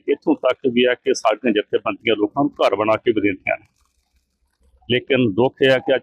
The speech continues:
ਪੰਜਾਬ ਤੇ ਵਿਪਤਾ ਬਣੀ ਹੈ ਤੇ ਕਿਸੇ ਨੇ ਵੀ ਪੰਜਾਬ ਦੀ ਬਾਂਹ ਨਹੀਂ ਫੜੀ ਆ ਕੇ। ਇੱਥੋਂ ਤੱਕ ਹੀ ਹੈ ਕਿ ਸੈਂਟਰ ਦੀ ਸਰਕਾਰ, ਮੈਂ ਪਹਿਲਾਂ ਵੀ ਕਹਿ ਚੁੱਕਾ ਕਿ ਜੇਕਰ ਇਹ ਹਾਲਾਤ ਗੁਜਰਾਤ ਦੇ ਹੁੰਦੇ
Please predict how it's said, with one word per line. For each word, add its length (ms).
ਪੰਜਾਬ 340
ਤੇ 80
ਵਿਪਤਾ 380
ਬਣੀ 300
ਹੈ 120
ਤੇ 80
ਕਿਸੇ 360
ਨੇ 180
ਵੀ 140
ਪੰਜਾਬ 380
ਦੀ 140
ਬਾਂਹ 140
ਨਹੀਂ 140
ਫੜੀ 300
ਆ 20
ਕੇ। 80
ਇੱਥੋਂ 280
ਤੱਕ 240
ਹੀ 160
ਹੈ 40
ਕਿ 160
ਸੈਂਟਰ 400
ਦੀ 140
ਸਰਕਾਰ, 440
ਮੈਂ 200
ਪਹਿਲਾਂ 300
ਵੀ 80
ਕਹਿ 160
ਚੁੱਕਾ 340
ਕਿ 200
ਜੇਕਰ 520
ਇਹ 160
ਹਾਲਾਤ 460
ਗੁਜਰਾਤ 500
ਦੇ 60
ਹੁੰਦੇ 380